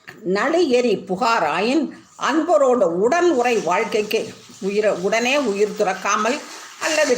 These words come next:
கைமை நோன்பு நோற்று உடனுறை வாழ்க்கைக்கு அந்த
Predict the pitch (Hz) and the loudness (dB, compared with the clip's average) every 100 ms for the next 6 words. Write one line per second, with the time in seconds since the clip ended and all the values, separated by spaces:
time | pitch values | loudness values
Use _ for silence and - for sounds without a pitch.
0 | - 214 254 330 330 240 220 240 269 392 | 0 -2 0 0 0 0 0 0 0 0
1 | 403 - 175 185 220 262 - 392 370 190 | -4 -10 -6 0 0 0 -2 0 0 -2
2 | - - - 226 285 392 381 349 311 247 | -8 -18 -12 -4 0 2 2 2 2 0
3 | 175 196 254 240 226 - 214 - - - | 0 0 0 -2 -4 -4 -6 -6 -18 -20
4 | - - - 247 240 226 | -16 -12 -6 -4 -2 0